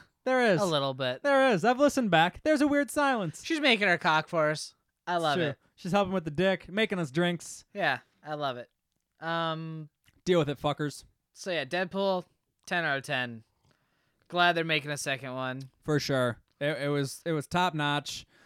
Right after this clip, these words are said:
Speaker 1: Without getting too deep into it to spoil it for everybody else, just see it.
Speaker 2: Just see it. It's
Speaker 1: And then
Speaker 2: worth it.
Speaker 1: probably see it again.
Speaker 2: Yeah.
Speaker 1: 'Cause if you don't, you're gonna hate yourself.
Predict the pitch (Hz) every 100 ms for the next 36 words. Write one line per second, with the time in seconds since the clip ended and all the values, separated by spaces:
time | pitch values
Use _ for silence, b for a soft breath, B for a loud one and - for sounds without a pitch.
0 | b b 165 180 175 170 165 170 170 151
1 | 147 156 147 147 143 - - 143 147 143
2 | 151 143 143 139 135 135 131 127 - -
3 | - _ _ _ _ _ _ _ _ -
4 | 202 - 107 - _ _ _ - 254 185
5 | - 135 107 107 139 175 208 202 233 240
6 | 233 208 - - - 240 254 247 196 185
7 | - 135 113 110 101 98 - - 147 151
8 | 151 147 139 139 _ - 190 190 196 233
9 | 233 240 _ 208 165 214 202 156 127 -
10 | 113 - 120 117 - -